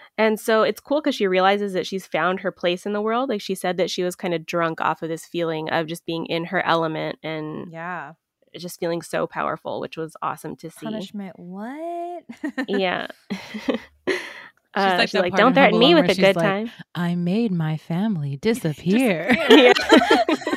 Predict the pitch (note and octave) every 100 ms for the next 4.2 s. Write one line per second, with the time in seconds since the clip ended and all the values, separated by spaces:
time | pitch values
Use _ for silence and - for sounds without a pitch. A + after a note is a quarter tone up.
0 | A#5+ - - - - - - - - D5+
1 | - - B3+ - - C4 C4+ A#3+ C4+ D#4
2 | F4+ F4+ F#4+ F#4+ C#4 B3+ A#3+ B3 C4 A#3
3 | - E4+ - A#4+ - F#5 D5+ D5+ D#5 C#5
4 | G4+ D4